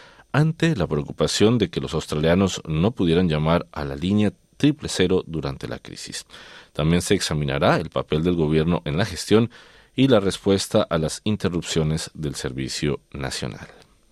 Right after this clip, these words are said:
Una nueva encuesta vuelve a cuestionar el modelo propuesto en el fallido referéndum para la voz a los indígenas en el Parlamento.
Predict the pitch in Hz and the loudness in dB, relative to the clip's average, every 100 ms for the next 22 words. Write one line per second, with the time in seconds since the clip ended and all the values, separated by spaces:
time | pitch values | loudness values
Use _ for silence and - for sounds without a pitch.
0 | _ _ _ _ _ _ _ _ _ _ | _ _ _ _ _ _ _ _ _ _
1 | _ - _ - - - - - - _ | _ -20 _ -20 -20 -20 -20 -20 -20 _
2 | _ - 104 110 107 110 107 98 85 82 | _ 2 4 6 6 6 6 4 2 0
3 | 80 78 - 123 160 - - 78 82 90 | 0 -2 2 2 2 0 -4 0 2 2
4 | 101 90 90 - 73 80 110 95 76 82 | 2 2 0 -2 -2 0 2 2 4 4
5 | 90 80 - 85 - - 113 117 90 73 | 2 0 2 2 2 0 4 4 2 -2
6 | 67 78 67 80 90 85 90 - 82 123 | -6 -8 -2 2 4 4 2 2 2 4
7 | 87 76 71 67 65 69 82 87 - - | 2 0 -2 -2 -2 2 2 2 -6 -4
8 | 71 85 - 71 69 76 76 76 - _ | -4 -2 -4 -4 -4 -2 -2 -2 -6 _
9 | 78 85 - 71 64 - 62 62 - - | 0 0 -2 -8 -6 -8 -8 -12 -14 -16
10 | - - | -16 -18